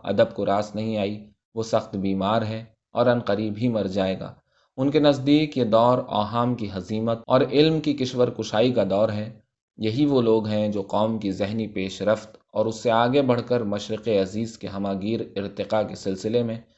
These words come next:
اپنی ذمہ داریوں سے عہدہ برا ہوں گے۔ یہ مختصر اور غیر منظم سہی، لیکن ان کا وجود مشرق کے ہر گوشے میں پایا جاتا ہے۔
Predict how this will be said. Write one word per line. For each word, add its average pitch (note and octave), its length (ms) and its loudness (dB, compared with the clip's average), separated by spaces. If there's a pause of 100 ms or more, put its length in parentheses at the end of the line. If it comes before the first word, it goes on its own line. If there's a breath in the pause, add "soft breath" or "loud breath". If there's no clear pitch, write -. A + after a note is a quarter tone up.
(120)
اپنی C3+ 300 -2
ذمہ A#2 240 2
داریوں A2+ 420 4
سے B2+ 240 -6
عہدہ G#2+ 360 0
برا G#2 280 0
ہوں F#2+ 200 -6
گے۔ F#2 140 -12 (480)
یہ C3+ 100 0
مختصر D3 520 2
اور C#3+ 200 6
غیر B2+ 260 4
منظم B2 520 2
سہی، A#2 380 -6 (340)
لیکن C3 300 2
ان B2+ 160 2
کا A#2 120 2
وجود G#2 500 -2
مشرق A2 460 -4
کے - 60 -6
ہر A2+ 240 -2
گوشے G2+ 320 -4
میں F#2+ 140 -4
پایا G#2 340 2
جاتا G#2 400 0
ہے۔ G#2 120 -8